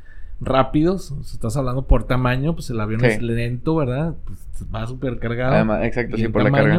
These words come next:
Speaker 2: carga.
Speaker 1: Y, pues, los, los, este, enemigos, pues, estás hablando de Messerschmitt y, este, y de los, este, Focke-Wulf, ¿verdad? Que eran los, los aviones rápidos
Speaker 2: Sí.
Speaker 1: del, de la Luftwaffe, que,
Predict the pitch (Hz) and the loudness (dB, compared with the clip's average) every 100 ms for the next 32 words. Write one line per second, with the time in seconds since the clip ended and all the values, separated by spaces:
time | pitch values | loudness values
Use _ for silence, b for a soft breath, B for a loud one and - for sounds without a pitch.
0 | 180 b b b b - - - - 113 | 2 b b b b -4 -4 0 0 0
1 | 110 - - 113 113 - 113 101 - 113 | -4 -4 -4 -2 -2 0 -2 -2 -2 0
2 | 131 135 123 - 139 - - 117 120 120 | 2 2 0 2 2 2 -2 -2 -2 -2
3 | 110 117 117 107 113 120 113 113 113 107 | -2 -2 -2 -4 -4 -4 -4 -4 -4 -4
4 | - 107 95 92 107 - - 95 - - | -4 -6 -6 -6 -6 -6 -6 -6 -6 -6
5 | - 110 104 98 87 85 - - - - | -8 -6 -6 -4 -4 -4 -6 -6 -8 -6
6 | 92 - 107 107 107 107 107 104 110 - | -8 -4 -4 -2 -4 -4 -4 -2 -2 -2
7 | 110 110 101 - 95 - 107 113 117 113 | -2 0 -2 -4 -4 -2 -2 0 -2 -2
8 | 123 117 107 104 98 - b b b b | 0 0 2 0 -2 -4 b b b b
9 | - 110 104 127 131 156 156 - 107 | -2 0 2 2 2 0 0 -2 -6